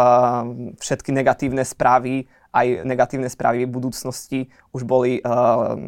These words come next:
zacenené v tej, v tej cene a tam už vlastne iný smer ako, ako nahor, eh, ani neprichádzal k, k, k úvahu. Ehm, čo sa týka tých výsledkov v súčasnosti, tak tie,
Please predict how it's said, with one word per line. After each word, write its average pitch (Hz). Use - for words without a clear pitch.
zacenené 123
v -
tej, 120
v -
tej 120
cene 123
a 120
tam 120
už -
vlastne 120
iný 127
smer 123
ako, 120
ako -
nahor, 123
eh, -
ani 120
neprichádzal 123
k, 131
k, 117
k -
úvahu. 127
Ehm, 123
čo -
sa 147
týka 156
tých 147
výsledkov 160
v -
súčasnosti, 156
tak 135
tie, 143